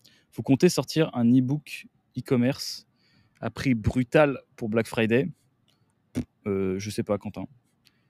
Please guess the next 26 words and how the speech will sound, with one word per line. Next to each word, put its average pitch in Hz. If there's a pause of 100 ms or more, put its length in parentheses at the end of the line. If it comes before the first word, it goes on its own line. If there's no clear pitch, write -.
(260)
On 110
va 107
actualiser 123
certainement 113
notre 107
partie 101
formation, 117 (100)
donc 117
la 104
fabrique 101
à 95
brut, 98 (180)
comme 104
tous -
les 95
ans. 123 (880)
Mais, 87
euh, 82
je 87
sais -
pas, -
peut-être -
qu'on -
fera -
une 80
offre. -